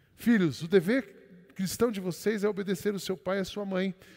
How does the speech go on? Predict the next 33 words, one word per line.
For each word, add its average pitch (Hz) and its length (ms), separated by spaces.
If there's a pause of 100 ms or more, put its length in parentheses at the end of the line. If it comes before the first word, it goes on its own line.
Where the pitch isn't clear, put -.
(160)
Por 185 140
isso 214 180
é 233 40
certo, 220 460
pois 170 240
isso 269 200
é 254 60
certo. - 500 (260)
Como 214 220
diz 247 180
as 247 120
Escrituras, 202 680
respeite 240 760
o 254 40
seu 226 220
pai 196 340
e 214 40
a 175 40
sua 214 240
mãe. 175 320 (1000)
E 160 140
esse 208 200
é - 20
o 220 40
primeiro 196 420
mandamento 180 560
que 185 60
tem 175 160
uma 170 140
promessa, 143 680
a 127 40
qual 170 300
é: 135 140